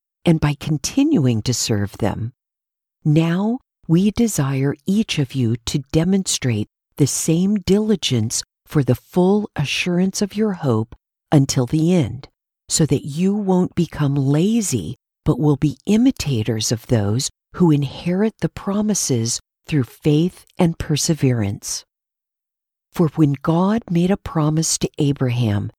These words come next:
since he had no one greater to swear by,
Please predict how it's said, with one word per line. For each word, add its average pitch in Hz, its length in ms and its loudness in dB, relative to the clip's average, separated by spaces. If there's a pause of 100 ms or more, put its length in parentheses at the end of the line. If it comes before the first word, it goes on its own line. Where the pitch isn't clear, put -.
(220)
since - 320 0
he 135 140 -2
had 123 180 -2
no 143 220 4
one 127 220 0
greater 135 420 0
to 104 100 -8
swear 165 460 2
by, 113 420 -4